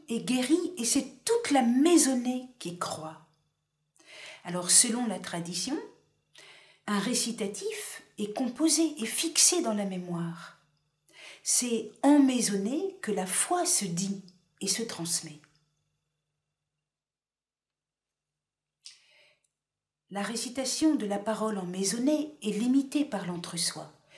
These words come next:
Il est nécessaire de faire un rassemblement des maisonnées pour s'ouvrir à d'autres visages du christianisme. La troisième perle se passe justement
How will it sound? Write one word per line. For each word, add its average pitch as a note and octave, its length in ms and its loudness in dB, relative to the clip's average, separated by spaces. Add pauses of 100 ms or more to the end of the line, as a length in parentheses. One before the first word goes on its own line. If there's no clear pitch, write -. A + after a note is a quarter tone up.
(280)
Il C#4 160 0
est C4+ 60 2
nécessaire D#4 800 2 (680)
de F#3+ 180 -4
faire B3 300 2
un F#3+ 100 0
rassemblement B3 840 4
des F#3+ 200 0
maisonnées A3+ 760 0 (760)
pour D#4+ 280 0
s'ouvrir D#4 800 2
à A3+ 120 -2
d'autres E4 400 2
visages D4+ 540 2
du G3 120 -6
christianisme. D#3+ 840 -6 (1040)
La G#3 200 0
troisième G#3+ 540 -2
perle G4+ 260 0
se - 160 -6
passe E4 380 2
justement D4 580 2